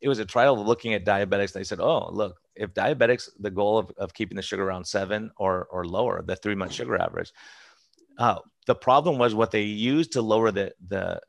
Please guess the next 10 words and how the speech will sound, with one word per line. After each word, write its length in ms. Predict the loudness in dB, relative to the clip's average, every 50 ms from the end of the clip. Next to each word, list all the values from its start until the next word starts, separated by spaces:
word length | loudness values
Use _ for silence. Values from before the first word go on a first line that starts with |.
| _ _
sugars 420 | -10 -4 -4 -2 0 0 -2 -2
down 320 | -2 -4 -6 -6 -6 -8 -6
was 400 | -4 -4 -2 -2 -4 -6 -8 -14 _ _
insulin 440 | -6 -6 -6 -6 -8 -10 -12 -16 _ _ _ _ _ _ _ _
or 280 | -2 -2 -2 -2 -2 -6 _ _
other 240 | -4 -2 -2 -2 -4
drugs." 520 | -2 -2 -2 -2 -2 -4 -8 -12 -18 -20 _ _ -20 -20 _ _ _ _ _
Well, 160 | 4 4 4 4
when 100 | 4 0
you, 180 | 0 0 -2